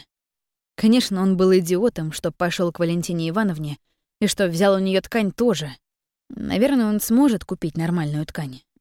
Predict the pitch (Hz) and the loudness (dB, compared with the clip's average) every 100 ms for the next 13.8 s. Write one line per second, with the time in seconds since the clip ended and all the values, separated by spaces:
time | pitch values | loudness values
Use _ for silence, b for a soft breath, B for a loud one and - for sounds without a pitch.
0 | _ - - - - 311 - 202 170 175 | _ -20 -14 -12 -4 -4 -2 -2 -2 -2
1 | 170 196 180 170 170 196 208 - 156 131 | 0 0 0 0 -2 -2 -4 -6 -12 -12
2 | _ _ _ _ _ _ - - 202 285 | _ _ _ _ _ _ -12 -6 -4 -2
3 | 262 - 240 233 - 277 - 170 208 185 | -2 -2 0 0 0 -2 -2 -4 -2 -2
4 | 156 208 240 170 165 151 135 - 135 - | -2 -2 -2 -4 -4 -6 -10 -12 -18 -18
5 | _ _ _ _ _ _ _ - - 180 | _ _ _ _ _ _ _ -20 -10 -6
6 | - 247 262 277 - 269 214 156 147 143 | -2 0 0 -2 0 0 0 -4 -6 -10
7 | _ _ _ _ _ _ _ - 247 - | _ _ _ _ _ _ _ -2 -2 2
8 | 233 208 196 185 180 180 277 262 247 226 | 0 2 0 2 2 2 0 2 2 0
9 | - - _ _ _ - 175 240 302 254 | -4 -12 _ _ _ -4 2 2 2 0
10 | 214 190 202 - 226 175 175 202 - - | 0 0 0 -2 -4 -4 -6 -8 -10 -10
11 | 156 143 135 _ _ _ _ _ _ _ | -10 -10 -14 _ _ _ _ _ _ _
12 | _ - 240 285 330 262 240 262 262 254 | _ -2 0 2 2 2 4 2 2 0
13 | 262 277 - 196 151 - 147 | 0 -6 -4 -6 -6 -8 -10